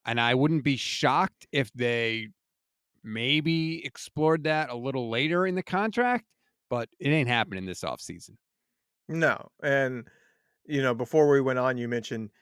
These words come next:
Speaker 2: yeah, they, they could trade him and actually save on the cap hit after June first, but they would literally be giving Deebo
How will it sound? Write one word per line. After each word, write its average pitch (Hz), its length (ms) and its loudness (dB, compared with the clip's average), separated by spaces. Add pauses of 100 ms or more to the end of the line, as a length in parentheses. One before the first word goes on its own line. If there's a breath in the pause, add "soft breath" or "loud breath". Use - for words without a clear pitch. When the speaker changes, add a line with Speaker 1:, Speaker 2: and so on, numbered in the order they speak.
(140)
Speaker 2:
yeah, 143 220 6
they, 127 300 0
they 143 180 0
could 139 180 -6
trade 147 300 0
him 131 220 -2
and 120 100 -2
actually 120 320 -4
save 135 640 -2 (100)
on 120 160 -2
the 107 80 -4
cap 104 440 -4
hit 196 220 -2 (680)
after 131 380 0
June 180 300 -6
first, 190 480 -6 (840)
but 147 160 2 (240)
they 147 340 4
would 165 160 2
literally 160 400 2
be 143 160 0
giving 143 360 0
Deebo 135 380 0